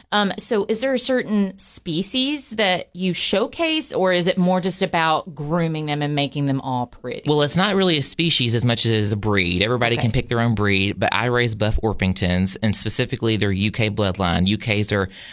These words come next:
Speaker 2: fatter, fluffier. You know, everybody wants that Kim K booty. Well, I got the fluffy <laughs> Kim K chicken nuggets in the back. So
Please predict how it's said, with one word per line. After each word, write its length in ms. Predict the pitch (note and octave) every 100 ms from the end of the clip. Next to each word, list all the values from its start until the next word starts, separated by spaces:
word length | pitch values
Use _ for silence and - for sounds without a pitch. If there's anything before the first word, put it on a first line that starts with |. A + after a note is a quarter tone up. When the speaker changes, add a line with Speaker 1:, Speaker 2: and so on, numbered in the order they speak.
| -
Speaker 2:
fatter, 420 | - B2 A2 A2+ A2+
fluffier. 600 | - A#2 A2 A2 G#2+ G#2
You 80 | G2+
know, 80 | G2
everybody 300 | G2 F#2+ A2
wants 280 | G#2+ G#2+ G#2+
that 160 | G2+ - -
Kim 320 | - G2+ G2
K 260 | G2+ B2+ C3
booty. 560 | C3 C#3 C3+ C3 B2+ A#2
Well, 120 | A2
I 140 | G2
got 240 | G2+ A2+ A#2
the 100 | B2
fluffy 420 | - A2+ A2+ B2+
<laughs> 120 | -
Kim 200 | A#2 A2
K 220 | G#2+ B2+
chicken 580 | C3 - B2 - B2+ D#3+
nuggets 520 | D#3+ D3 C#3 C#3 C#3 -
in 200 | G2 G2+
the 100 | C#3
back. 520 | D3 B2 A#2 - - - - - - -
So 440 | - - A#2 A2+